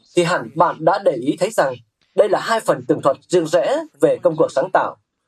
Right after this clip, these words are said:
được viết từ hai góc độ hoàn toàn khác nhau.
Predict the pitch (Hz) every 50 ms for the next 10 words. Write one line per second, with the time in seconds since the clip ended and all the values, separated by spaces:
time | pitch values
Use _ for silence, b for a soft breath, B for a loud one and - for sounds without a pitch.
0 | _ _ _ _ _ - 175 165 156 156 - 233 277 285 _ - 170 147 - -
1 | 208 185 - 269 - 180 170 147 123 110 - 175 - _ 254 160 147 131 123 180
2 | 147 131 110 - - 214 214 - 170 165 156